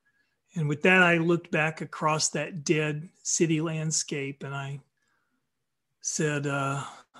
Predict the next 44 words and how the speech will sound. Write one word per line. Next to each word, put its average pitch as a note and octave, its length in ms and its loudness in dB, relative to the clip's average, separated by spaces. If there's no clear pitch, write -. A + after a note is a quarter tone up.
"I D#3 80 -4
think E3 240 -2
I D#3+ 80 0
can D3+ 220 -4
live C#3 100 -4
with C3+ 100 -10
this C#3 220 -6
now." D#3 400 -8
And D3+ 280 -2
with D3 220 -2
that, G3 420 2
I D3+ 540 -2
remember E3 360 6
seeing E3+ 500 6
the D3+ 60 -2
scene E3+ 680 6
basically F3 400 6
fade E3+ 400 2
from E3+ 220 4
view. F3+ 380 4
So D3+ 280 2
I D3 160 2
believe E3+ 280 6
that's D3+ 260 0
when D#3 140 2
I D3 140 2
left, D#3 540 2
even D#3+ 180 4
though, D#3 120 4
like D3 200 2
I D#3 40 0
said, C#3+ 440 2
when D3 100 0
I C#3+ 60 2
returned, C#3+ 680 0
probably E3 420 2
for D3 200 -2
a C#3+ 60 2
week, C#3+ 260 2
I C3+ 60 0
really C3+ 440 0
didn't C3+ 280 -4
have C#3+ 220 -4
any C3 300 -8